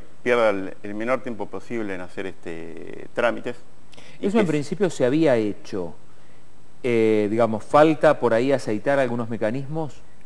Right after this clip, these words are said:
Speaker 1: Tal cual, pero, eh, eso no solamente es una cuestión de, de sistemas, que de hecho, eh, en algún momento se va a cerrar.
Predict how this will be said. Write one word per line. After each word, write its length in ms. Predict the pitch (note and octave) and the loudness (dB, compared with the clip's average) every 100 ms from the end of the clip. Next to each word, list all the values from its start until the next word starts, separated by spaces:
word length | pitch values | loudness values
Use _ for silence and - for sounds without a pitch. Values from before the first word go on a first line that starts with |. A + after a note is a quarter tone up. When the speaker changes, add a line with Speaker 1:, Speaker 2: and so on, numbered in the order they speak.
| - | -2
Speaker 1:
Tal 180 | B2+ C3 | 0 4
cual, 260 | C#3+ G2+ - | 4 4 -2
pero, 400 | A#2 B2 A#2+ - - - | 0 0 0 -8 -6 -4
eh, 720 | A2 G#2 G2 G2 G2 G2 - | -2 0 0 -2 -2 -4 -4
eso 240 | - - C#3+ | -6 -4 -4
no 240 | D3+ F3 | -2 -2
solamente 400 | - D3 D#3 D3+ | 0 -2 -2 -4
es 100 | B2 | -6
una 100 | B2+ | -6
cuestión 360 | G#2 G#2+ B2+ B2 | -6 -6 -6 -4
de, 180 | G#2+ F#2 | -4 -6
de 100 | G2+ | -6
sistemas, 400 | G2+ - C#3+ C#3 | -6 -6 -4 -4
que 120 | - G2 | -4 -2
de 120 | A2 | -2
hecho, 340 | A2+ B2+ A2 - - - - | 0 -2 -2 -4 -8 -8 -8
eh, 180 | - F2+ | -6 -6
en 100 | F2+ | -4
algún 320 | F#2 G2 A2 | -4 -2 -2
momento 720 | A#2 A2 A2 A2 G2+ F#2 F2 F2+ | -2 -2 -2 -4 -4 -4 -6 -8
se 60 | - | -4
va 120 | F#2+ | -2
a 20 | |
cerrar. 480 | G2 G2 G#2+ B2 C3 | -2 2 4 4 2